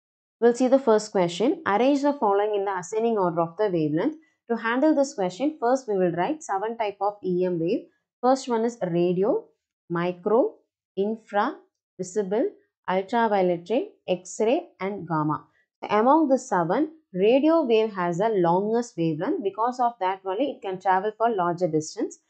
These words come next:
and gamma has a shortest wavelength. Okay, so they ask you to arrange in the form of ascending order. So order will be in this direction. Okay, so in option we don't have gamma. So first one is X-ray. X-ray has a shortest wavelength.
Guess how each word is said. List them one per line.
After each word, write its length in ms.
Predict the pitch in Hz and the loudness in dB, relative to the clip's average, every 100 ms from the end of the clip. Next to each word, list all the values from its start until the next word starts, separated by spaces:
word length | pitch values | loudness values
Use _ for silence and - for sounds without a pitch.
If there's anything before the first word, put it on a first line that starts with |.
| _ _ | _ _
and 220 | 202 208 190 | -4 -2 2
gamma 360 | 208 247 262 220 | 2 2 0 0
has 160 | 190 | -2
a 140 | 220 453 - _ _ _ | -2 -4 -8 _ _ _
shortest 480 | 233 226 226 233 233 | 0 2 2 -2 0
wavelength. 460 | 165 156 147 147 139 202 | -2 -2 -2 -8 -6 -4
Okay, 360 | 208 220 185 _ _ | 0 0 -2 _ _
so 160 | 233 | -2
they 80 | 208 | 0
ask 320 | 196 220 269 | 2 0 0
you 100 | 277 277 | 0 2
to 80 | 277 | 0
arrange 400 | 180 185 226 233 | 0 0 0 0
in 120 | 214 | 0
the 140 | 196 | -2
form 220 | 190 170 185 | -2 -2 -2
of 120 | - | -2
ascending 480 | - 165 226 233 254 - | -4 -2 -2 0 0 -2
order. 380 | 156 151 220 302 _ _ | -4 0 -2 -4 _ _
So 140 | _ - - | _ 0 6
order 320 | 202 240 294 | 6 8 6
will 220 | 233 202 | 6 2
be 240 | 196 277 220 | 2 0 0
in 160 | 170 | 0
this 180 | 165 165 | -2 -4
direction. 580 | 175 160 151 147 - 165 - | -2 -2 -2 -8 -12 -10 -4
Okay, 360 | 220 220 175 - _ _ | -2 -2 -4 -6 _ _
so 240 | - 262 | 4 6
in 160 | 254 226 | 6 4
option 420 | 196 208 - 311 | 2 2 2 2
we 120 | 233 | 2
don't 220 | 190 190 | 2 2
have 260 | 208 214 180 | 2 -2 0
gamma. 420 | 170 160 190 403 - _ _ | 0 2 0 0 -6 _ _
So 180 | - 208 | -14 2
first 260 | 233 247 - | 4 4 0
one 140 | 220 | -4
is 140 | 247 - | -2 -2
X-ray. 500 | 170 175 - 262 311 | -2 -4 0 2 4
X-ray 380 | 190 190 - 247 | 2 0 -2 -2
has 220 | 226 190 | -2 -2
a 80 | 233 | -6
shortest 580 | - 180 175 190 208 - | -4 -4 -2 -4 -6 -4
wavelength. 440 | 165 156 180 381 | -2 -2 -2 -4